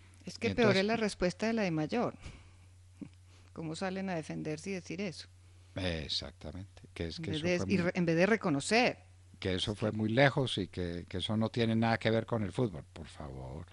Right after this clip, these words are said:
Speaker 2: por favor.
Speaker 1: Sí,
Speaker 2: Y
Speaker 1: no,
Speaker 2: lo dice una
Speaker 1: terrible.
Speaker 2: persona tan inteligente como el presidente de la DIMAYOR.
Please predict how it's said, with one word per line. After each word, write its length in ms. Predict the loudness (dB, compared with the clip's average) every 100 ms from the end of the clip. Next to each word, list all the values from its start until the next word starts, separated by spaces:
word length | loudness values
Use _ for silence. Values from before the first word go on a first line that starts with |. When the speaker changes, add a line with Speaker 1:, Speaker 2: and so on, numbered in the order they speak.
| -14
Speaker 2:
por 160 | -14 -12
favor. 360 | -14 -14 -16 -18 -20 -20 -20 -20 -20
Speaker 1:
Sí, 180 | -14 -10
Speaker 2:
Y 20 |
Speaker 1:
no, 100 | -6
Speaker 2:
lo 60 | -4
dice 220 | -4 -2
una 120 | -2
Speaker 1:
terrible. 100 | -2
Speaker 2:
persona 400 | -4 -4 -2 -2
tan 260 | 0 2 2
inteligente 680 | 2 -2 -4 -4 -4 -6
como 200 | -10 -10
el 80 | -10
presidente 640 | -10 -10 -8 -10 -10 -8
de 100 | -8
la 100 | -8
DIMAYOR. 420 | -12 -14 -14 -16